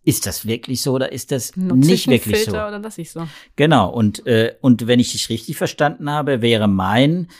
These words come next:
Speaker 1: Fazit, ja, man kann sich auf viele Bilder, wenn sie denn auch, hm, gewissermaßen transparent gemacht sind, was die Urheber angeht und, und was die Bildunterschrift angeht, da lässt sich ja vieles rauslesen,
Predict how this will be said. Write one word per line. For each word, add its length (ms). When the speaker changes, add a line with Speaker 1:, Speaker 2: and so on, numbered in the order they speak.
Speaker 1:
Fazit, 540
ja, 280
man 220
kann 260
sich 300
auf 160
viele 300
Bilder, 400
wenn 180
sie 200
denn 200
auch, 400
hm, 220
gewissermaßen 400
transparent 760
gemacht 380
sind, 400
was 160
die 160
Urheber 480
angeht 460
und, 200
und 100
was 140
die 80
Bildunterschrift 840
angeht, 540
da 240
lässt 220
sich 80
ja 80
vieles 340
rauslesen, 400